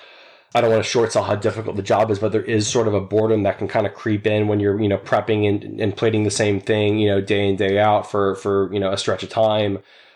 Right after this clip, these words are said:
You know, I think every cook's experienced the sort of monotony that comes with that. And then you get distracted by, you know, the opportunity to do sort of your own R and D when, you know, you're making somebody else's food for other guests, right? There is that kind of like,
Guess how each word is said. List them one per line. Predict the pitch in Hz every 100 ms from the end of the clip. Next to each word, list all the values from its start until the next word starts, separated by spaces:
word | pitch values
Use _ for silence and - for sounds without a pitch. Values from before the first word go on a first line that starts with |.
| -
You | 127
know, | 107
I | 101
think | 104 110
every | 104 101
cook's | - 104 101
experienced | - - 104 104 101 98 -
the | 107 101 98
sort | 98 120
of | 107
monotony | 104 101 101 120 110
that | 107
comes | - 104
with | 104
that. | 107 101 104
And | 104
then | 104 101 98
you | 110 104
get | 104 110 101
distracted | - - 117 101 - 107 95
by, | 104 98 98 98
you | 98 113
know, | 101
the | 95 107
opportunity | 101 98 - 107 104 101
to | 98
do | 104 101 101
sort | - 104
of | 98
your | 107
own | 107 104 110
R | 110 104
and | 98
D | 101 110 104
when, | 101 98 95 - - -
you | 104
know, |
you're | 101 113
making | 113 120
somebody | 110 113 107
else's | 107 104 104
food | - 110 104 101
for | - 95
other | 104
guests, | 101 107 98 95 - -
right? | 113 104
There | 101 110
is | 110 101
that | 107 98
kind | 110 101
of |
like, | 98 98